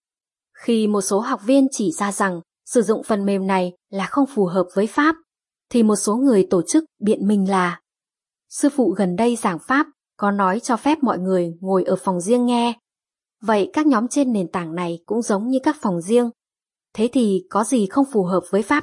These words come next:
đâu. Trong đó có một người tổ chức có hóa danh là Cát, Sa Tử. Sư phụ giảng, "Tu luyện chính là sóng lớn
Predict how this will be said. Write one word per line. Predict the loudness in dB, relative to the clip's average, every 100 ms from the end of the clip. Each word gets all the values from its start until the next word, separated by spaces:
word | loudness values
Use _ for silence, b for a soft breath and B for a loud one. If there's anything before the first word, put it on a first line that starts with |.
| 0
đâu. | 2 2 -2 _ _ _ _ _ _ _ _
Trong | -6 -4 -2
đó | -2 -2 -2
có | 2
một | 2
người | 2 0 0
tổ | 0
chức | 0 2 2 -2 _ -6
có | -4
hóa | -2 -2 -2
danh | -2 -2
là | -4 -4
Cát, | -2 0 0 _ _ _
Sa | -8 -4 -4
Tử. | 0 2 0 -6 _ _ _ _ _ _ _ _ _ _ _ -10
Sư | -4 -2
phụ | 0 -2
giảng, | -2 -4 -4 -14 _ _ _ _ _ _ _ _ _ 0
"Tu | 2
luyện | 4 2 2 -4 _
chính | -2 -2 -2
là | -4 -6
sóng | -4 0
lớn | 2 2 0